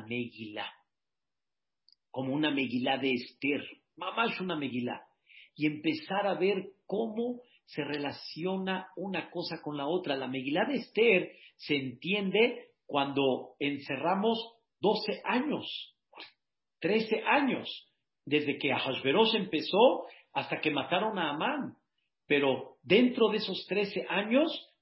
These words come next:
habían cosas que no se entendían. Cuando Esther Amalcá se la llevaron, cuando a Vashti la mataron, cuando, hay cosas que no se entendían. Pero sin embargo, cuando juntas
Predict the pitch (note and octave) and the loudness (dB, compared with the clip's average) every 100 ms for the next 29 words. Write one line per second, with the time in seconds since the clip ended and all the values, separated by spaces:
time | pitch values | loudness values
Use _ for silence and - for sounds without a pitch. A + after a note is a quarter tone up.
0 | _ _ - B2 G#3 G#3+ A3 A3+ A3+ G3+ | _ _ -6 -2 -2 -2 -2 -2 -4 -4
1 | A3 A#3 A#3 G#3+ A3 D#4 D4 D#3+ - _ | 0 0 -2 -2 4 4 4 0 -6 _
2 | _ _ - C#3+ C3+ - F3+ F3+ D#3 E3 | _ _ -6 -2 -2 -4 -2 -2 0 0
3 | D#3+ C#3+ C3+ C3 F#3+ F3 D3 C3+ C3 B2 | -2 -2 0 2 2 2 0 2 2 0
4 | - F3+ D#3+ C3 - G3+ G3 D3+ D3 C#3+ | -2 0 0 0 0 2 2 0 0 0
5 | B2+ - _ _ _ - - - B3+ B3 | -2 -6 _ _ _ -6 -2 2 2 4
6 | C4 A#3+ C#4+ C#4+ C#4 D4 E4 D4 E3+ A#2+ | 4 6 8 8 10 12 12 10 8 -2
7 | - _ _ _ - B2+ A#2+ C3+ B2+ B2 | -12 _ _ _ -6 -4 -4 -2 -2 0
8 | D3+ E3 F#3+ C#3 - _ _ _ - - | 0 0 0 -2 -6 _ _ _ -20 -14
9 | - B2 B2 B2+ B2+ - - A#3 A3+ - | -6 -4 -2 -2 -4 -10 -2 0 0 -2
10 | B2+ | -6